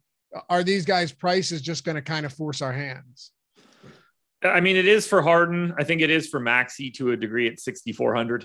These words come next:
Speaker 2: He's nine hundred dollars cheaper on FanDuel, fifty-five hundred. No matter what you wanna project him for on a per minute basis, Maxey's gonna play thirty-eight plus minutes and be a good play on FanDuel. But Harden, Maxey, and Embiid are the three that you're trying to go to on DraftKings. We clearly have no Matisse Thybulle 'cause he's not willing to take the stab.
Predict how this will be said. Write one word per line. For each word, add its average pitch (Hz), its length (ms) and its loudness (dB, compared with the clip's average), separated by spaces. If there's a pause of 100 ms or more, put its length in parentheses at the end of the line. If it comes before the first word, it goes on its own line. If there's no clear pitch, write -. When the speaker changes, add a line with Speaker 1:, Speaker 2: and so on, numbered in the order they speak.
(140)
Speaker 2:
He's 202 400 -4 (100)
nine 160 520 0
hundred 135 320 2
dollars 117 340 2
cheaper 127 320 -2
on 104 140 0
FanDuel, 113 500 -2
fifty-five 113 540 0
hundred. 101 420 -6 (100)
No 135 100 -4
matter 147 200 4
what 180 220 4
you 185 80 6
wanna 156 140 4
project 117 360 -2
him 113 140 -4
for 120 200 -2
on 110 120 -2
a 101 40 0
per 120 200 -2
minute 110 320 -2
basis, 104 480 -6
Maxey's 120 340 -2
gonna 117 140 -8
play 107 140 0
thirty-eight 107 600 -2
plus - 280 -4
minutes 101 300 -4
and 101 80 -6
be 101 100 -2
a 98 40 -2
good 92 200 -4
play 95 180 -4
on 90 120 -8
FanDuel. 92 440 -2
But 98 220 -2 (440)
Harden, 180 280 2
Maxey, 160 360 0
and 120 120 -4
Embiid 135 160 2
are 123 100 2
the 110 100 0
three 123 220 -4
that 120 100 0
you're 107 120 -2
trying 113 300 -2
to 101 100 -10
go 110 180 0
to 107 220 -4
on 101 80 -6
DraftKings. 104 720 -4
We 107 100 -8
clearly 120 340 2
have 113 160 2
no 110 140 -2
Matisse 104 460 -8
Thybulle 117 420 0
'cause 98 140 -10
he's 107 160 -10
not 101 180 -2
willing 104 240 0
to 98 80 -8
take - 300 -4
the - 80 -20
stab. 123 540 0